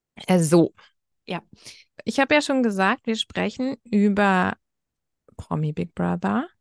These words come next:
Speaker 1: Es wird eine Wildcard vergeben.
Speaker 2: Für No-Name-Menschen?
Speaker 1: <laughs> Naja, wir kennen die Menschen.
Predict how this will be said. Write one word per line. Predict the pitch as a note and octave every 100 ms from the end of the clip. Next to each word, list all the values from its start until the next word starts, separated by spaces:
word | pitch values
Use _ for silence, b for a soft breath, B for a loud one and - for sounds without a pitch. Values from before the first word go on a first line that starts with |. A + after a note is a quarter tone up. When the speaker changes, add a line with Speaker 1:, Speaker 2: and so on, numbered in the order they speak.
| _ _
Speaker 1:
Es | G#3+ G#3 -
wird | - F3 A3+ A#3+ -
eine | F#3+ G3+ G3 D#3
Wildcard | E3 B3+ D#4 - - - C#3+ D3
vergeben. | - E3 D3 D3 - - - F#3 _ _ _ _
Speaker 2:
Für | - G3+
No-Name-Menschen? | F3 F#3+ C4+ B3 F#3+ F#3 F#3 F#3 F#3+ F3 F3 - B3+ F4
Speaker 1:
<laughs> | G#3+
Naja, | A3 B3 G3 E3+ F#3+
wir | F3+
kennen | F#3+ D#3+ D3+
die | D3
Menschen. | D3 D#3 D#3 E3+ F3